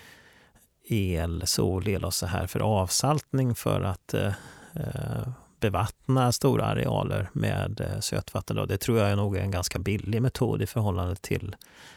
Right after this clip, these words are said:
till, eh, annan C C S också. Så att det finns ju väldigt mo-, olika, lo-, många olika typer av lösningar här som man väl får fundera över hur de ska finansieras.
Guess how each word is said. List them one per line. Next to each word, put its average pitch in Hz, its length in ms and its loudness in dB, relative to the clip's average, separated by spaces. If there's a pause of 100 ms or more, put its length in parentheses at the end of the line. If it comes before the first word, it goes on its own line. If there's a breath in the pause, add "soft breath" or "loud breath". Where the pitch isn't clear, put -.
(520 loud breath)
till, 92 520 -2
eh, 98 520 0
annan 95 340 2
C - 180 0
C - 240 0
S - 260 -6
också. - 320 -4
Så - 140 -2
att 110 80 -2
det 107 100 -2
finns - 320 0
ju 117 260 4
väldigt 117 380 2
mo-, 120 100 4
olika, 101 320 -2
lo-, 127 420 2
många 123 500 4
olika 131 580 2
typer - 340 0
av 90 140 0
lösningar 101 480 -2
här 95 180 -2
som 95 260 -2 (600 loud breath)
man 98 320 0
väl 101 140 0
får 101 280 -2
fundera 101 720 0
över 98 220 0
hur 104 140 0
de 98 160 -2
ska 98 320 -4
finansieras. 107 1040 -4